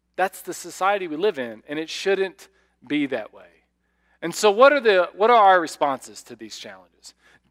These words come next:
For men, for women, for mothers, for, uh, non-mothers, and for all of us, some great lessons for us to live by, in my opinion, for our families.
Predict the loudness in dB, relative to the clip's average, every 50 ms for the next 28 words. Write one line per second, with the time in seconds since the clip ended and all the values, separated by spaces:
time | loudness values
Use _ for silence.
0 | -16 -10 -8 -4 -2 2 2 4 4 2 0 -2 -6 _ -6 -4 0 2 2 2
1 | 0 0 -4 -6 -8 _ _ -12 -4 0 4 4 4 4 2 0 0 -2 -4 -8
2 | -20 _ _ _ _ _ _ _ _ _ _ -10 -8 -6 -6 -6 -8 _ _ _
3 | _ -12 -10 -10 -10 -10 -12 -12 -14 -16 -16 -20 -20 -20 -20 -20 -20 -18 -8 -2
4 | 0 2 2 2 2 0 0 0 0 0 0 -2 -2 -2 -4 -8 -12 -16 -16 -18
5 | -20 _ _ -8 -6 -2 2 6 8 8 8 8 8 6 4 0 -6 -20 -20 -20
6 | -20 -20 -20 -20 -14 -12 -10 -4 2 2 2 2 4 2 0 0 0 -2 -6 -12
7 | -12 -12 -10 -4 0 4 6 6 4 4 0 -6 -10 -6 -4 0 0 0 0 0
8 | -4 -12 -12 -12 -14 -18 _ -20 -14 -8 -4 -4 -4 -4 -6 -8 -14 -16 -14 -16
9 | -18 -18 _ -6 -4 -4 -4 -4 -6 -12 -18 -18 -18 -20 -20 _